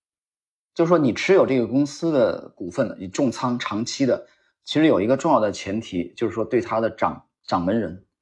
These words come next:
啊，掌舵人的啊，这种观察和了解。所以这个，这一小节啊，谈到了这个齐格弗里德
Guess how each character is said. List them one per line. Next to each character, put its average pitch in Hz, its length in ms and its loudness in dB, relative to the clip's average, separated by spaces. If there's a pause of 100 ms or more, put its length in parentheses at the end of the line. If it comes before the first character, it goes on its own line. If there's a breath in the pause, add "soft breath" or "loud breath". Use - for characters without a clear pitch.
(600)
啊， - 240 -6
掌 95 300 4
舵 156 180 4
人 90 160 -2
的 - 300 -6 (260)
啊， - 260 -10
这 117 120 -2
种 90 100 -4
观 220 180 0
察 - 300 -8
和 - 140 -10
了 71 200 -2
解。 - 280 -14 (1500)
所 139 100 4
以 - 260 -2
这 202 200 2
个， - 260 -2
这 180 140 2
一 139 80 4
小 - 180 -2
节 85 160 -4
啊， 90 140 -2
谈 90 240 -6
到 104 100 -2
了 101 100 -2
这 95 80 -4
个 90 80 -4
齐 117 160 -4
格 117 140 2
弗 110 100 -4
里 104 80 0
德 82 380 -8